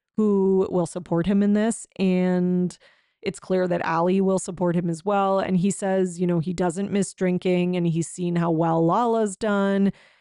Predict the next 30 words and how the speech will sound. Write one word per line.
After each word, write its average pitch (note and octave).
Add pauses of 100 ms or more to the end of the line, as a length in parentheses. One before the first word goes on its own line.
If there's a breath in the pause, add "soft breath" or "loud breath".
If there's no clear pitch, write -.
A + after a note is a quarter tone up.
and F3+
wants E3+
to -
follow E3 (100)
in F#3
her G3
footsteps. -
So F3+ (1600 soft breath)
I F3+
hope F#3+
that's B3
true G3+ (1300)
for F#3
his F#3+
own F#3
sake F#3
and E3+
for E3+ (580)
Allie's F3
sake. - (140)
Um, F3 (680)
you F#3+
know, F3
does E3+
it F3
make F3
the E3+
best E3+
T E3+
V? G#4